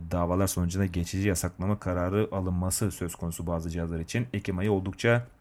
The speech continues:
hareketli geçecek gibi gözüküyor. Bu açıdan, e, gelişmeleri de Teknoblog'da sizlere aktarmaya devam edeceğiz bu konuyla ilgili.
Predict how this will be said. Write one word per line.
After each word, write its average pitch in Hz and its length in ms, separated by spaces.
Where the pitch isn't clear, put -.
hareketli 87 460
geçecek 95 380
gibi 90 160
gözüküyor. 90 380
Bu 101 60
açıdan, 95 440
e, 87 120
gelişmeleri 85 480
de 101 100
Teknoblog'da 87 580
sizlere 87 300
aktarmaya 87 440
devam 87 220
edeceğiz 98 320
bu 95 80
konuyla 101 320
ilgili. 95 340